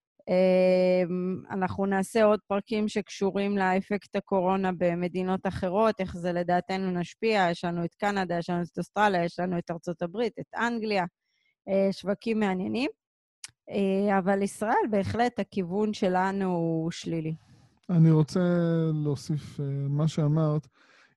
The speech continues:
Speaker 2: אם אנחנו נשמעים, אה, שלילים לגבי, אה, השוק,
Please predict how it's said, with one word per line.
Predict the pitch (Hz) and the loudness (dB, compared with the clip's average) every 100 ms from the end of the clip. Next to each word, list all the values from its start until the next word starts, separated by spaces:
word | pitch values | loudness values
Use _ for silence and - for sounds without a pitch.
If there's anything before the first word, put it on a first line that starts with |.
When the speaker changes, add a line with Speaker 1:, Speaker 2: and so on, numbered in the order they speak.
| - | 4
Speaker 2:
אם | 190 | 8
אנחנו | 190 185 180 185 170 | 8 8 6 8 8
נשמעים, | 165 143 165 156 160 180 180 175 170 | 8 4 2 4 4 4 4 2 0
אה, | 160 151 151 151 147 147 147 151 160 175 185 | 0 0 0 0 -2 -2 -4 -6 -6 -6 -6
שלילים | 151 - 160 165 165 196 190 | -6 0 4 6 8 8 8
לגבי, | 175 151 151 160 175 175 165 | 6 4 4 6 6 6 4
אה, | 160 151 151 147 143 143 143 220 214 | 4 2 2 2 0 0 -2 -6 -4
השוק, | 135 - 208 190 - - | -2 6 8 8 2 -20